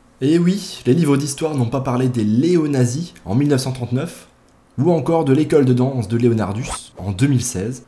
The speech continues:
Grand moment historique, bien sûr. Voilà, je trouve ça super cool. Et d'ailleurs, ça, ça n'a aucun rapport avec le challenge, hein, mais, euh, je voulais quand même montrer ce digital painting qui a été fait pour, euh, l'exercice en cours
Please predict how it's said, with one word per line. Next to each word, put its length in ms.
Grand 300
moment 300
historique, 340
bien 160
sûr. 240
Voilà, 240
je 60
trouve 140
ça 80
super 320
cool. 180
Et 80
d'ailleurs, 220
ça, 100
ça 120
n'a 200
aucun 320
rapport 240
avec 140
le 100
challenge, 340
hein, 200
mais, 240
euh, 200
je 120
voulais 160
quand 80
même 100
montrer 380
ce 120
digital 380
painting 360
qui 100
a 20
été 120
fait 160
pour, 320
euh, 100
l'exercice 720
en 80
cours 320